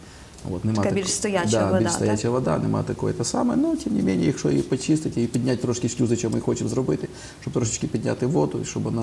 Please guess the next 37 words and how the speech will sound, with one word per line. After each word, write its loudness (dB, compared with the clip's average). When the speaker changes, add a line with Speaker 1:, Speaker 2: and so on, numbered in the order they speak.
Speaker 1:
так -6
сказати, -4
не -2
так -2
застаювалася -2
вода, 0
фотосінтез, -4
як -4
воно -4
там -6
проходить, -4
вроді -4
би, -4
і -2
воно, -6
виходить, -4
підкисає -4
і -2
зацвітає. -4
Або -6
так -4
буде -2
проходити, -6
що -2
касається -2
по -2
цьому. -2
Ще 2
хочу, 2
щоб 4
відмітити, 4
що 4
радує 6
мене 6
в 8
місті 6
Рівному, 6